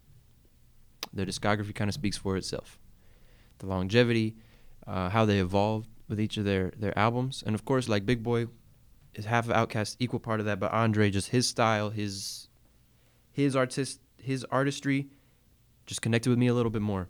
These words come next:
And so he was, like, my first favorite rapper, really got me into analyzing lyrics and things like that. And just every, every verse he's on, he, he, he outshines and he leaves something special. So that's why he's in my George Washington spot.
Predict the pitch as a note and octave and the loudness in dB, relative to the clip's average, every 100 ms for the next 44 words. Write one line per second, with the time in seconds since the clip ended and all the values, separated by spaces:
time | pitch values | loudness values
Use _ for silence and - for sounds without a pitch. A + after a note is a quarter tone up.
0 | - - - - - - G2+ A2 A#2 A2+ | -10 -20 -20 -20 -18 -8 -2 0 0 0
1 | G#2+ G2+ - A#2 A2+ - - A#2+ A#2 G#2+ | 0 -4 0 0 0 -8 -2 0 2 2
2 | A2 A2 A2+ A2 - - - - - - | 2 0 -4 -6 -12 -18 -16 -20 -20 -20
3 | - - - - A2+ A#2+ A#2+ A#2 A#2 A#2+ | -20 -20 -20 -10 0 2 4 4 4 2
4 | A2 - G#2 G#2 G2 G2+ F#2+ F#2+ F#2 - | 0 -2 -2 -2 -2 -2 -4 -8 -10 -10
5 | G#2+ G2 F#2+ F#2+ F#2 F#2+ F#2+ G2 F#2 G2+ | -4 -2 -4 -8 -6 -6 -6 -8 -6 -4
6 | F#2 - _ _ _ - G#2 G2+ G#2 - | -4 -8 _ _ _ -8 -4 -2 -4 -2
7 | A2+ G#2+ A2+ G2+ - _ - A#2+ D3+ E3 | -2 0 -2 -2 -10 _ -8 -6 -2 0
8 | E3 - - D3 B2+ C#3+ E3 G#2+ G#2 G#2+ | 0 -2 -4 -4 -2 0 0 -2 -6 -8
9 | - A2+ A2+ C3 B2 - _ _ - - | -10 -8 -8 -8 -12 -18 _ _ -10 -6
10 | A#2+ B2+ - A#2+ C3 D#3 G#2 F#2+ A2+ A#2 | -4 -4 -4 -4 -4 -4 -4 -4 -4 -4
11 | A#2 A#2+ A2 A2 - A2+ - F2+ - _ | -4 -6 -8 -10 -4 -4 -4 -10 -14 _
12 | _ - G#2 G#2+ G#2 G#2 G2+ G2+ G2 A2 | _ -8 -6 -4 -2 -2 -2 -6 -4 -4
13 | G#2 - C3 B2 - - - | -6 -8 -10 -14 -16 -12 -14